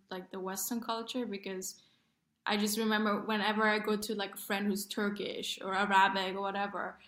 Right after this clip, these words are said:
I just follow their rules, like, automatically. I'm like, "Okay, this is a different household, so I have to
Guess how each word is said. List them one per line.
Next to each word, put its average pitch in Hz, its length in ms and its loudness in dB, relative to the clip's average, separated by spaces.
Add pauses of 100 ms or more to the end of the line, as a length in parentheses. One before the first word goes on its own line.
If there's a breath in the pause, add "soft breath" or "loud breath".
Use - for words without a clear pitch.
(140 soft breath)
I 208 100 6
just 214 200 2
follow 226 240 8
their 220 220 8
rules, 196 340 0
like, 202 180 0
automatically. 214 760 6
I'm 208 100 -4
like, 190 140 -6
"Okay, 240 200 0
this 220 200 0
is 262 160 2
a 285 80 2
different 240 360 2
household, 214 460 0
so 214 120 -4
I - 20 -4
have 196 240 -2
to 202 140 -2